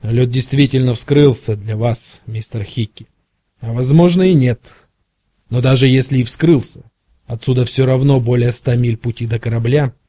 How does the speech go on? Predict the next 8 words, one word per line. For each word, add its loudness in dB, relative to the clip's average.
который 2
вполне 2
мог 0
разрушиться 0
за -6
последние 0
несколько -2
месяцев -2